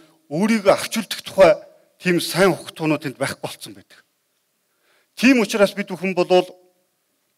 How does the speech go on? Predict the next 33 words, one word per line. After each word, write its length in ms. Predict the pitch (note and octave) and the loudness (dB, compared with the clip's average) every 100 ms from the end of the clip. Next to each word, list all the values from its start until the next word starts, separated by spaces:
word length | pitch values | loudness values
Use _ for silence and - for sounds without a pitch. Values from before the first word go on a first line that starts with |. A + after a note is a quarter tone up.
| _ _ _ _ _ | _ _ _ _ _
гэрийг 360 | - F3+ G3+ - | -2 0 0 -4
зөв 280 | - A3+ A#3+ | 0 2 2
эхлэл 320 | - - G3 | -4 -10 0
байлгахын 480 | F3+ F3 F3+ F#3 F3 | 2 4 0 -2 -2
тулд 240 | E3+ D#3+ _ _ _ | -2 -8 _ _ _
эхнээс 420 | - A3 B3+ B3 - | -6 4 4 4 2
нь 160 | A3+ - _ _ - | -4 -4 _ _ -4
түүнд 260 | F#3 F3+ | 0 4
анхаарал 380 | D3+ C#3+ E3+ D#3 | 4 4 -2 -2
тавьж 300 | - D3+ - _ _ _ - | -4 -6 -6 _ _ _ -10
зөв 180 | F#3+ | -4
байгуулах 360 | - D#3 C#3+ - | 2 4 2 -4
хэрэгтэй. 440 | C#3 - - B2+ - _ - | -8 -8 -6 -6 -6 _ -4
Ингэсэн 400 | F3 - A#3+ B3 | -2 -2 -4 -2
цагт 240 | F#3 - | -4 -4
бол 380 | F#3+ F#3 F3 - _ _ - | -4 0 -2 -4 _ _ -10
бид 140 | D#3+ | -10
бүхний 240 | E3+ F#3+ D3+ | -4 2 4
ажил, 280 | D3 F3+ D3+ | 4 -2 -8
бизнес 400 | E3+ D3+ E3 - _ _ _ | -8 -4 -4 -6 _ _ _
бүх 160 | D3 - | -20 -10
зүйл 400 | G#3+ G#3+ F3 E3+ | -4 -4 -2 0
бол 220 | F#3+ G#3 _ _ _ - | 0 0 _ _ _ -6
түүнээс 340 | E3+ G#3 E3+ | 0 2 2
хамааралтайгаар 560 | D#3+ E3 D#3+ - E3 C#3+ | 2 0 0 -4 0 0
энгүй 260 | D#3 F#3 | 0 -2
сайхан 300 | E3+ D#3+ D3+ | -2 -4 -4
болох 180 | C#3+ - | -8 -4
юм 140 | D#3+ F3 | 2 2
а 80 | |
гэдэг 320 | E3 D#3+ E3 - _ _ _ C3+ | 2 -2 -6 -6 _ _ _ -2
энэ 240 | G3+ G#3+ | 2 2
одоо 480 | E3 F3+ D3+ - | 2 4 4 2